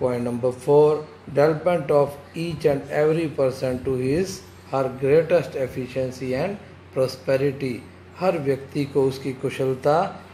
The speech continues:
और समृद्धि के अनुसार उसका विकास करना। According to this principle, इस सिद्धांत के अनुसार प्रत्येक उस व्यक्ति की efficiency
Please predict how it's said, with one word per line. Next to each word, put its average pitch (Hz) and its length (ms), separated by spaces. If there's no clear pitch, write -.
और 127 120
समृद्धि 143 680
के 120 100
अनुसार 123 400
उसका 143 560
विकास 127 600
करना। 135 500
According 147 600
to 160 100
this 151 220
principle, 180 680
इस 143 140
सिद्धांत 143 560
के 160 80
अनुसार 160 480
प्रत्येक 156 580
उस 151 200
व्यक्ति 139 400
की 151 440
efficiency 143 920